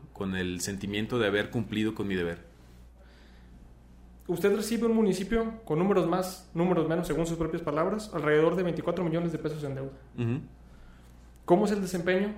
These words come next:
Speaker 2: de un trabajo donde ya antes de comenzar ya tienes una deuda que no puedes pagar?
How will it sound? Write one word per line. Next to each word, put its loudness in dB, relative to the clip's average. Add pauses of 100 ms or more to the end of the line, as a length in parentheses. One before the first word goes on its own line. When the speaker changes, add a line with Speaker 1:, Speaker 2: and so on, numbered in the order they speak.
Speaker 2:
de 0
un 0
trabajo 0
donde 2
ya 2
antes -2
de -2
comenzar -6 (200)
ya -4
tienes -4 (160)
una -6
deuda -4 (120)
que -2
no 2
puedes 0
pagar? -8